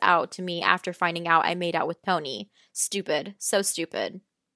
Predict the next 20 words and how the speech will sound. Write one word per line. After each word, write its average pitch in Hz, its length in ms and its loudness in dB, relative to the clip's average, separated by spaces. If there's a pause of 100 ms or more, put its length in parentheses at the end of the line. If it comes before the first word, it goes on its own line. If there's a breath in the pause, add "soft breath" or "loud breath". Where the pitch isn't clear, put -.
(180)
I 208 60 4
couldn't 277 300 2
wait 226 200 2
for 220 120 0
him 202 260 2
forever, 175 640 2
and 175 180 -2
I'm 175 80 -2
so 190 260 4
glad 165 360 6
I 160 120 0
didn't." - 640 -6 (360)
On 196 140 -4
June 320 220 -2
third, 214 480 2
Casey 240 360 0
texted 220 380 -2
her 196 120 -4
friend 190 300 -2
Amy 175 420 -4